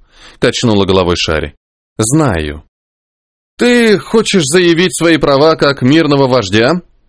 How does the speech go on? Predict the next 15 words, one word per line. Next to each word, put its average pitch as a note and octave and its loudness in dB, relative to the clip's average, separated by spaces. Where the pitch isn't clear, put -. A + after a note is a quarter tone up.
спросил A2 -2
второй G2+ 0
Фейри. F#2 -2
«У B2+ 2
Вяземских B2 0
единоначалие. A2+ 0
Мы B2+ 2
клан B2+ 0
воинов». F2 -2
Сергей D#3+ 0
вздохнул B2 0
и B2+ 0
прикрыл A2 0
глаза F#2+ 0
ладонью. D#2+ -4